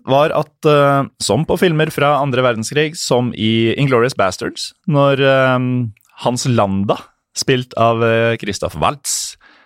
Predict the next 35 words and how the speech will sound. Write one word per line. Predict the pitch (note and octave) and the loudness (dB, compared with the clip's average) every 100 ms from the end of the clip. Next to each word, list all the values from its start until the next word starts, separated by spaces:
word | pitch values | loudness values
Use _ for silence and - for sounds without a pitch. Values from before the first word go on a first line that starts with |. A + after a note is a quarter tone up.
| _ - | _ -2
eh, | B2+ C3 B2+ | 2 2 2
oppdager | - A#2 - C3 C3 D3+ | 0 -4 -2 0 0 -4
på | C#3+ D#3+ E3 E3 E3 | -2 0 2 0 0
finurlig | F#3+ F3 D3+ D#3+ | 0 2 2 2
vis | D#3+ F#3 G3+ | 0 -2 -2
at | D3 - | -2 -2
det | D#3 | -2
skjules | - C3 F#2+ A#2+ | 0 0 0 0
folk | - G#2 A2 - | 0 0 -2 -6
i | G2 A2 G#2+ | -2 0 0
kjelleren. | A#2 C3 A2 F#3 - _ _ _ _ _ _ _ - | 0 0 0 -2 -8 _ _ _ _ _ _ _ -2
På | D#3+ | 0
samme | G#3 D#3+ | 2 2
vis | F3 F#3+ | 2 0
så | F#3+ | -2
finner | - B2 B2 | 0 0 0
en | F3 | -2
tysk | - D3+ - | -2 -6 -4
soldat | - E3+ D3+ D#3+ - | -2 2 2 0 0
ut | D#3 G#3+ - | -2 -2 -2
at, | C#3+ D3+ _ D#3+ | -2 -2 _ 2
eh, | D3+ | 2
Ole | C#3 A#2+ A2+ | 4 2 4
Ellingsen | G2+ F#2 C#3 | 2 -2 -4
har | B2+ C3 | 0 -2
tegnet | - E3 A2 C#3 | 0 -2 0 -2
dette | D#3+ C#3+ | -2 -4
kartet | - F#2+ - C3 | -4 -8 -4 -2
til | - B2 | 0 0
Granlund. | B2+ G#2+ F#2 F3+ E4 _ _ _ _ _ - | 2 2 2 0 -2 _ _ _ _ _ 0
Eh, | D3 D#3 D#3 | 2 2 2
det | D3+ F#3 | 0 0
tyskeren | B2 - F3 F3 | -2 0 0 2
gjør | F#3+ - | 0 0
er | F3+ C#3+ | 0 2